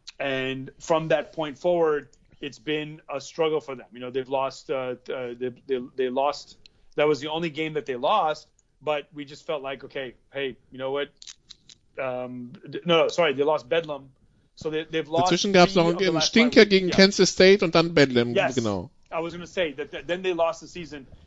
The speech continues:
Speaker 1: They, they, you know, as you say, they're on tilt, or auf Deutsch, wackelig. Um, really, and then, and then to, you know, Texas Tech. I mean,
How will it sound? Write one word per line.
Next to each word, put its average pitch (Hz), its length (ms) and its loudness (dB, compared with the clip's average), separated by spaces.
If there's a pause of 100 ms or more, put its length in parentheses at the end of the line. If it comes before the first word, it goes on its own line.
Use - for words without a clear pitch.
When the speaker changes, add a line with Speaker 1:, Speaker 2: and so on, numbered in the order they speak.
Speaker 1:
They, 151 140 -6
they, 151 260 -6
you 147 120 -12
know, 151 80 0
as 147 200 -4
you 156 80 -6
say, 160 220 -4
they're 143 240 -2
on 147 220 -6
tilt, 156 420 -4 (280)
or 143 420 -2
auf 147 160 -10
Deutsch, 156 340 -2
wackelig. 151 400 -6 (540)
Um, 139 420 -8
really, 170 640 -4
and 151 140 -10
then, 151 260 -8
and 147 100 -8
then 151 160 -4
to, 143 200 -8 (580)
you 160 80 -10
know, 117 100 -4
Texas - 520 -10
Tech. - 380 0 (540)
I - 40 -2
mean, 147 240 -6